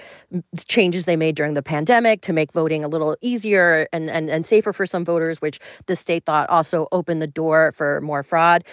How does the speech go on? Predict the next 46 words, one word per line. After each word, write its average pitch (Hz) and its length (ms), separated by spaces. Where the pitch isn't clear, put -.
Like, 185 240
Harris 330 340
County 175 360
has 151 320
been 165 260
at 135 200
the 151 100
center 147 560
of 139 440
lawmakers' 151 720
minds, 135 360
especially, 156 400
I 160 60
mean, 156 220
we're 147 100
talking 143 260
Republican 143 520
lawmakers' 151 500
minds 143 380
when 143 120
they 151 140
think 143 320
about 135 260
voting 135 300
laws, 165 260
that 156 180
it 214 140
is 240 140
not 254 200
surprising 170 520
at 151 80
all 147 100
that 143 140
they're 175 100
just, 202 220
like, 185 100
at 151 120
this 147 140
point, 156 280
like, 143 140
outright 160 600
zeroing 156 640
in 143 140
on 160 140
Harris 165 340
County. 165 420